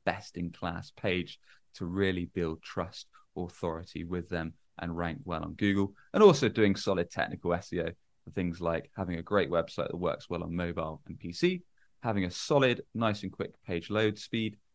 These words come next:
nailing your metadata, page titles, heading tags, image alt tags, and all those foundational technical S E O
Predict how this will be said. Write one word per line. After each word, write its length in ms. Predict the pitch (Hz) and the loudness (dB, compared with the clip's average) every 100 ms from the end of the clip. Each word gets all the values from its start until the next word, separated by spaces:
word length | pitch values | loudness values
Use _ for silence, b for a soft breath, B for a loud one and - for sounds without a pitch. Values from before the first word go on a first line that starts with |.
| _ | _
nailing 500 | 107 131 123 117 104 | 8 10 10 8 6
your 200 | 95 87 | 4 4
metadata, 760 | 95 107 - 98 92 - 87 87 _ _ | 4 0 0 2 2 2 -2 -2 _ _
page 260 | 95 90 - | -2 -2 -2
titles, 520 | - 85 - 87 80 _ _ | -2 -2 -2 -8 -8 _ _
heading 280 | - 92 85 | -4 -2 -2
tags, 440 | - 85 85 - - _ _ | -4 -6 -6 -10 -20 _ _
image 280 | - 120 98 | 2 4 4
alt 220 | 101 90 | 4 2
tags, 360 | - 85 85 - _ _ _ - | 0 -2 -2 -8 _ _ _ 4
and 100 | 117 | 8
all 200 | 127 113 | 8 8
those 360 | 104 92 - - - | 8 6 2 0 8
foundational 880 | 139 120 113 107 101 90 90 85 - _ - | 8 8 6 6 4 -2 -2 -2 -8 _ -6
technical 480 | - - - 85 - | -4 -4 -6 -6 -6
S 220 | - - | -10 -8
E 100 | 85 | -6
O 100 | 85 | -6